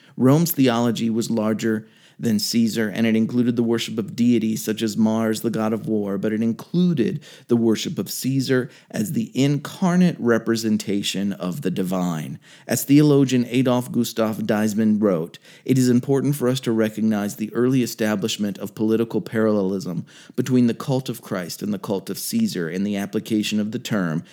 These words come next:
Kyrios, or Lord." That's from his book on page three forty-nine. Knowing Augustus's birth narrative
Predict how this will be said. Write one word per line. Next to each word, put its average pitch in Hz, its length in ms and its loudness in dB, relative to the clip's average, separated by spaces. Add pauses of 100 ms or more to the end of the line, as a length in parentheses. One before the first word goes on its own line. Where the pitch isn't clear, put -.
(200)
Kyrios, 92 720 0
or 101 160 2
Lord." 92 460 -2
That's 90 220 -8
from 98 260 -2
his 101 180 -6
book 92 320 -6
on 92 160 -6
page 92 300 -8
three 98 160 -8
forty-nine. 95 640 -6 (360)
Knowing 147 480 4
Augustus's 117 720 -6
birth 107 340 -2
narrative 92 520 -6